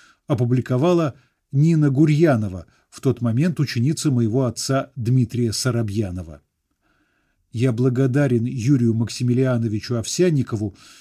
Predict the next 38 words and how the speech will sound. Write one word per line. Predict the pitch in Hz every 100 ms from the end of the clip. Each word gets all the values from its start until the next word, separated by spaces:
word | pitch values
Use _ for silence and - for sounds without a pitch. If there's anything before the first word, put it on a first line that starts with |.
| _
за | 107 135
то, | - 185
что | - 165
он | 151
направил | 135 - 151 147 139
меня | 135 131 123
в |
нужную | 117 117 98 127
сторону. | - - 139 101 87 - - _ _
Для | 104 139
него | 170 208
это | 208 -
было | 139 180
естественным | 170 147 - 170 - 160 151
шагом, | 135 151 175 135 104 - _ _
как | 139 113
для | 127
человека, | - 127 120 143 -
богатого | 143 131 135 139 131
на | 127 123 117
идеи, | 107 170 143
которыми | - 117 135 123 143
он | 156 131
делился | 110 123 123 - 123
с |
другими. | 104 151 131 113 92 - _ _ _
Он | 131
всегда | 120 - 120 120 165
был | 135 135
очень | 139 123 123
рад, | 147 185 - - -
когда | - 123 143
его | 139 123 131
идею | 120 196 160
кто-то | - 180 170 160
развивал | - 147 123 113 117 127 196
и | 170 175
реализовывал. | 165 160 151 151 139 156 117 101 92